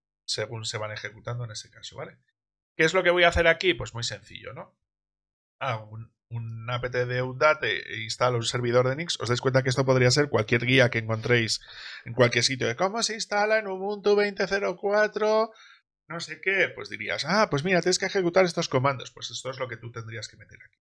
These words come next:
¿no? Entonces, en este caso, lo que va a hacer es meter Nix. Muy importante que siempre que ejecutamos scripts de manera desatendido,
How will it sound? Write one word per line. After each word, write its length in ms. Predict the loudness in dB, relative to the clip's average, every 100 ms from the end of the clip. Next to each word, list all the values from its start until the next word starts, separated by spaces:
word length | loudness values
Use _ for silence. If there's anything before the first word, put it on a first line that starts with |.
| _
¿no? 160 | -20 -20 _ _ _ _ _ _
Entonces, 200 | -6 -4
en 60 | -4
este 200 | 0 0
caso, 220 | 0 -2
lo 100 | -4
que 100 | -2
va 100 | -2
a 40 |
hacer 240 | -2 -2 -2
es 160 | -6
meter 240 | -8 -8 -8
Nix. 340 | -12 -18 -12
Muy 240 | -8 -8
importante 880 | -8 -4 -2 0 -2 -4 -4 -6 -8 _ _ _ _ _ _ _
que 80 | -2
siempre 260 | 0 0
que 80 | 0
ejecutamos 540 | -2 -2 4 6 6 4
scripts 400 | 0 0 0 0
de 100 | 0
manera 320 | 2 4 6
desatendido, 920 | 4 2 2 0 0 0 0 0 -6